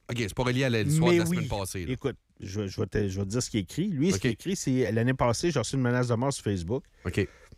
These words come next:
Speaker 2: Écoute, euh, la menace de mort, j'ai fait, euh, je, je passais par un poste de police, je leur ai donné ça, je pen-, m'attendais pas à en réentendre parler. Et voilà que je viens d'apprendre qu'il y a des accusations qui vont être portées, puis le gars va passer devant le juge au mois de juin.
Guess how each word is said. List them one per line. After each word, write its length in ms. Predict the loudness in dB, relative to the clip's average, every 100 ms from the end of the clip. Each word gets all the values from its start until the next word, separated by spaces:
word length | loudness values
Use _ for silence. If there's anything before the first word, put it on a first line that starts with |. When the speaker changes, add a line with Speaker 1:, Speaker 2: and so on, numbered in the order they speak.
| -20 -20 -20 -20 _ _ -2
Speaker 2:
Écoute, 380 | 2 2 2 2
euh, 720 | 2 2 2 0 0 0 0
la 160 | 0
menace 340 | 2 4 4 4
de 100 | 2
mort, 260 | 2 2 2
j'ai 200 | 0 0
fait, 320 | 0 -2 -2
euh, 160 | -2
je, 880 | -2 -6 -10 -12 -12 -14 -14 -14 -14 -12
je 100 | -6
passais 360 | 2 2 4 2
par 180 | 4 2
un 80 |
poste 220 | 2 0 0
de 40 |
police, 560 | 0 -2 -2 -4 -4 -4
je 140 | 0
leur 140 | 0 0
ai 80 |
donné 360 | 0 0 2 0
ça, 240 | 0 0
je 120 | -2 -4
pen-, 320 | -2 -2 0
m'attendais 440 | 0 2 2 2
pas 160 | 2 2
à 260 | 2 2
en 40 | 0
réentendre 420 | 0 0 -2 -2
parler. 420 | 0 0 0 -2 -4 -20 -20 -14 -2
Et 80 | 0
voilà 240 | 4 2
que 160 | 2 0
je 80 | 0
viens 80 |
d'apprendre 340 | 0 0 -2 -2
qu'il 140 | -2
y 20 | -2
a 40 |
des 100 | -2
accusations 460 | -4 -4 -4 -2 -4
qui 60 |
vont 100 | -2
être 80 | -4
portées, 300 | -4 -4 -2
puis 120 | 0
le 140 | 2 4
gars 100 | 4
va 120 | 2
passer 300 | 2 -2 -2
devant 180 | 0 0
le 60 | 2
juge 200 | 2 2
au 40 |
mois 140 | 0 -2
de 60 |
juin. 100 | -6